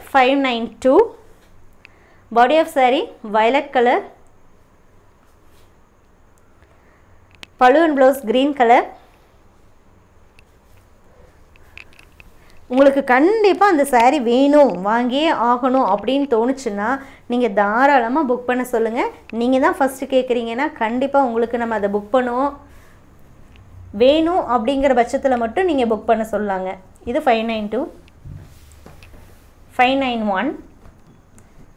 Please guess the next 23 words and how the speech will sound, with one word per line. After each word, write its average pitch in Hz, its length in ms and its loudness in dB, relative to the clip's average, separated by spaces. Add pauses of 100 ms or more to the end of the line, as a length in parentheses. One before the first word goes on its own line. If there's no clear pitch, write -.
இந்த 269 180 -2
வீடியோல 277 400 2 (160)
நம்ம 247 180 -4
பார்க்குற 240 380 -4
last 233 380 -2
saree 240 340 0
இதுதாங்க. 208 420 -2 (240)
Body 233 240 6
of 320 160 0
saree 269 400 2
green 262 220 0
color, 294 320 2 (2000)
பல்லு 285 260 6
and 302 200 4
blouse 339 260 4 (220)
pink 320 260 4
color. 202 200 6 (1300)
அதே 330 280 2
மாதிரி 254 380 6 (200)
cash 302 260 4
on 370 140 4
delivery 254 340 6 (100)
ஆப்ஷன்ஸ்ல 233 680 4